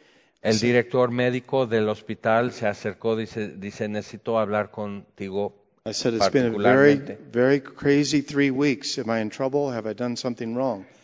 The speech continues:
Speaker 2: He said,
Speaker 1: Y yo
Speaker 2: "Just"
Speaker 1: le dije, "Eh, han sido una locura estas tres semanas. ¿La regué de alguna manera?"
Speaker 2: And he brought out a piece of paper. And he said, "This is the piece of paper that was in the brainwave machine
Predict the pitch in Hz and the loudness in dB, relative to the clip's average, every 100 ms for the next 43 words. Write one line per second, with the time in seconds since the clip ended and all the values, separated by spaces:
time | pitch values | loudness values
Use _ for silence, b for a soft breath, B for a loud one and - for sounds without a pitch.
0 | b b 131 - 117 113 127 139 139 135 | b b -6 -2 2 4 4 6 4 4
1 | 135 139 123 - - 117 123 135 147 139 | 0 2 2 0 0 2 4 2 -2 -2
2 | 139 135 120 113 - 127 123 - 113 - | 0 0 0 0 0 2 2 2 -2 0
3 | 113 - 113 110 107 104 95 101 98 98 | -4 -2 -2 0 -2 -2 -4 2 2 2
4 | 101 104 117 123 117 107 117 113 104 104 | -2 0 -2 0 -2 -2 -4 -4 -4 -4
5 | 107 139 - _ _ _ _ _ _ _ | -4 -6 -10 _ _ _ _ _ _ _
6 | _ _ _ - _ _ _ _ - 127 | _ _ _ -20 _ _ _ _ -4 -4
7 | 123 135 139 170 160 156 175 156 - - | -2 -4 -4 -2 -4 -2 0 -2 -4 -4
8 | 127 - - - _ _ _ _ _ _ | -4 -4 -14 -16 _ _ _ _ _ _
9 | _ _ _ _ _ - 123 - 120 147 | _ _ _ _ _ -12 -8 -4 0 2
10 | 170 190 165 151 170 165 147 120 139 135 | 2 0 -2 0 0 0 -2 0 0 2
11 | 120 117 - _ _ _ _ _ 143 160 | -4 -4 -10 _ _ _ _ _ -4 0
12 | 143 151 147 139 120 135 151 156 147 - | 2 4 4 2 2 2 2 0 -4 -10
13 | - 123 120 113 - - 120 113 - 123 | -6 0 0 0 -8 -10 -6 -6 -4 -4
14 | 113 113 | -4 -8